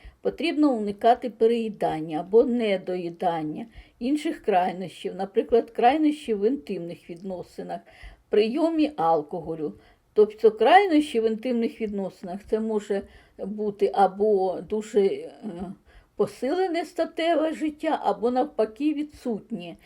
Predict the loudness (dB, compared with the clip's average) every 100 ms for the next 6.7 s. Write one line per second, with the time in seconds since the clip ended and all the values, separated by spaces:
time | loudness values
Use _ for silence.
0 | -20 -20 -4 -4 2 2 2 -2 -6 -16
1 | -6 -6 -6 _ _ -10 -4 4 8 8
2 | 6 0 2 -4 2 2 6 4 4 2
3 | 2 2 -6 2 0 2 2 4 4 2
4 | -4 -4 -6 -6 -10 -4 -4 -4 -8 -8
5 | -8 -6 -4 -4 -4 -8 -10 -6 -4 -6
6 | -8 -14 -8 -4 -4 -6